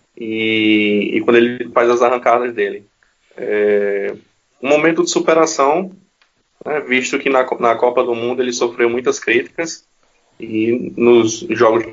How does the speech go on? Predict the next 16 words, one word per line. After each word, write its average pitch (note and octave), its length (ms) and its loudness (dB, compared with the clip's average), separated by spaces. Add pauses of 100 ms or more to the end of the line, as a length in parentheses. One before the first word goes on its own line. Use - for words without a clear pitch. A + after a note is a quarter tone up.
da A#2 120 2
Copa B2 240 0
América A#2+ 380 -2
ele C3 100 -6
acabou B2+ 560 -2
dando B2+ 180 2
assistência C3 680 -6
e A2 200 -6
fazendo A#2 320 2
gol, A2 260 2
acabou B2 300 0
decidindo A2+ 480 -6
os G#2+ 240 -8
jogos G#2 280 2
pro G#2 120 -10
Brasil. G#2 480 -2